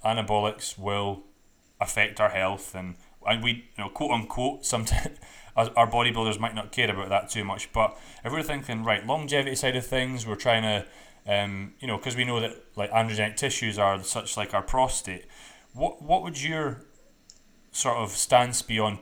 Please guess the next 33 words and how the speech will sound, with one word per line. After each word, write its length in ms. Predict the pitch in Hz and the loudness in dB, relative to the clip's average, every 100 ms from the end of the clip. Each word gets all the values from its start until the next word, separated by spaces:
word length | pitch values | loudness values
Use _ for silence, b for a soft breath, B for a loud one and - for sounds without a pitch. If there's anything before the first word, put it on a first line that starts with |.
| - | -2
pushing 380 | 156 151 147 135 | 0 0 0 2
up 240 | 127 - | 2 2
nandrolone 760 | 113 120 123 120 113 107 107 101 | 2 4 4 0 -2 0 0 -2
quite 320 | - 117 110 | 2 2 2
high 580 | - 120 95 90 107 107 B B 113 | 6 8 8 6 0 -4 B B -6
and 160 | 113 | -4
keeping 400 | - 131 131 113 | -4 2 2 2
test, 420 | - 113 110 110 127 | 0 2 4 2 0
I'm 100 | 165 | 0
not 80 | 160 | -2
gonna 140 | 156 | -4
say 180 | - 147 | -2 -2
low, 600 | 120 117 135 151 151 - - | -2 0 2 2 0 -4 0
but, 260 | 104 - | 2 2
like, 240 | 104 101 - - | 0 -2 -6 -10
a 200 | 107 113 | -6 0
little 240 | 127 127 | 0 0
bit 220 | 117 117 | -2 -4
lower? 280 | 110 123 127 | -4 2 2
So, 160 | 123 101 | 2 -2
for 100 | 117 | -4
example, 380 | 113 120 117 110 | 4 6 8 8
my 160 | 123 | 6
cycle 400 | 120 131 127 110 | 4 0 0 -2
this 260 | 110 113 - | 0 0 0
year, 360 | 113 113 107 - B B B - | 2 4 2 -2 B B B -2
I 140 | 104 107 | 4 4
was, 220 | 107 101 | 4 -2
ended 260 | 113 110 107 | 0 0 2
up 360 | 101 - - - | 2 0 -6 -4
four 280 | - - 123 | -4 0 2
hundred, 520 | 117 110 107 104 101 - - _ 101 | 2 2 0 0 -2 -10 -12 _ -4
uh, 260 | 98 95 | -2 -2